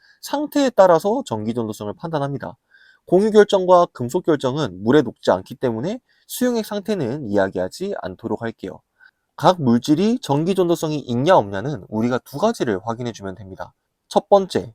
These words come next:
전하를 띠는 입자가 있는가? 두 번째, 그 입자가 움직일 수 있는가예요. 이온 결정의 모형을 보면 양이온과 음이온이 존재해요.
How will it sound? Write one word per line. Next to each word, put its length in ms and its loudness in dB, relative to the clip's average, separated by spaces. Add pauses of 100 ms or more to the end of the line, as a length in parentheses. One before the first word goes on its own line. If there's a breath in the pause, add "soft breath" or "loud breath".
전하를 360 2
띠는 220 -4
입자가 320 0
있는가? 600 -6
두 120 -4
번째, 560 -2
그 160 0
입자가 640 0
움직일 440 -2
수 160 -12
있는가예요. 500 -10 (600 soft breath)
이온 320 4
결정의 400 4
모형을 360 2
보면 500 2 (360)
양이온과 580 6
음이온이 460 0
존재해요. 680 -4